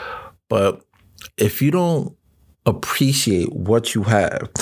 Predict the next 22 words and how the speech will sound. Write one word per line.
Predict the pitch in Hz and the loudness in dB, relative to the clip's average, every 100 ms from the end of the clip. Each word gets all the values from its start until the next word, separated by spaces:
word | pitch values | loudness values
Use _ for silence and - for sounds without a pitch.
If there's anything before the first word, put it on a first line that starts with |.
| - - - - | -4 -6 -6 -4
if | - | 0
you | 127 | 0
don't | 151 131 107 | 2 0 2
do | 123 127 | 2 2
things | 127 110 98 | 0 0 0
that | 92 | 0
motivate | 92 95 101 92 90 90 | 2 2 2 2 0 0
you, | 95 | 0
excite | 92 - 98 101 - | 0 2 2 0 0
you, | 92 | 0
makes | 98 98 - | 2 2 0
you | 95 | 0
happy, | - 98 101 - 90 | 2 0 0 -4 -2
listen, | 98 104 - 95 101 - - - - - - - - - | 0 2 2 0 -2 -10 -16 -16 -16 -14 -12 -12 -8 0
if | 101 - | 0 0
twenty | 143 143 | 0 0
twenty | 139 147 131 117 107 - - - - - - - | 0 0 0 2 0 -4 -16 -14 -16 -20 -20 -4
haven't | 131 123 120 104 | 0 2 2 0
taught | - 139 120 - | 0 0 2 2
you | 104 | 2
anything | 98 98 117 113 123 123 | 4 2 2 0 0 2
yet, | 117 117 113 | 2 2 0